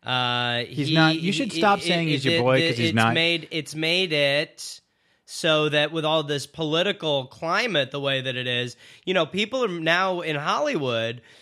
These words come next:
Speaker 1: are more, are so much more interested in U S O K, you know, because an eleven-year-old president is more plausible now.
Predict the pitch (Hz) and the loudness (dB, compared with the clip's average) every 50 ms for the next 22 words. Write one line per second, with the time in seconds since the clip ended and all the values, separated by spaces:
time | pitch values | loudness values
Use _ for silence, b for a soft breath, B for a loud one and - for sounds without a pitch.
0 | b b - - 156 156 156 160 170 170 165 160 160 - 160 156 156 151 147 147 | b b -2 0 0 0 2 2 2 2 2 2 0 0 0 0 0 0 0 -2
1 | 131 - - 208 214 208 185 - 151 147 135 131 151 190 190 - 190 156 - - | -2 -2 -2 -2 0 -2 -2 -2 -2 -2 0 0 0 -2 -2 -4 -8 -8 -6 -8
2 | 131 120 120 120 123 120 117 113 - - 117 - - 127 107 98 107 120 131 131 | -8 -6 -6 -6 -4 -4 -4 -4 -6 -8 -12 -10 -6 -6 -4 -4 -4 -4 -4 -4
3 | 123 139 135 156 160 135 151 147 139 139 156 165 170 160 165 156 156 151 139 131 | -4 -4 -6 -4 -4 -4 -2 -2 0 2 2 2 2 2 0 -2 0 0 0 -2
4 | 131 - 151 156 160 147 147 127 117 110 110 110 104 113 123 127 135 127 - - | -2 -2 -2 -2 -2 -2 -4 -6 -6 -6 -8 -10 -8 -6 -4 -4 -4 -4 -6 -8
5 | - 127 123 127 139 151 139 127 98 101 95 92 90 82 - | -8 -6 -4 -4 -4 -4 -6 -6 -10 -14 -16 -18 -18 -20 -20